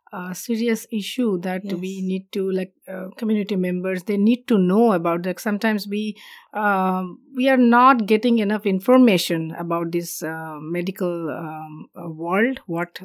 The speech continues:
Speaker 1: the researchers are happening, what kind of research are happening, uh, uh, in that area.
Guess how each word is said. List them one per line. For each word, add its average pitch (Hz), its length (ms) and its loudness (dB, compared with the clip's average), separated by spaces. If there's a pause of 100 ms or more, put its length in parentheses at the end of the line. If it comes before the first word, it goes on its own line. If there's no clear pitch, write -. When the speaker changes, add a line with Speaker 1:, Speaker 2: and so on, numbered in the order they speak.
Speaker 1:
the 170 100 -6
researchers 170 580 -6
are 160 200 -8 (380)
happening, 170 720 -4
what 170 160 -6
kind 175 200 -2
of 165 100 -4
research 175 420 -4
are 160 80 -4
happening, 160 600 -8
uh, 156 260 -12 (140)
uh, 143 140 -16 (320)
in 170 140 -10
that 165 260 -6
area. 190 460 -2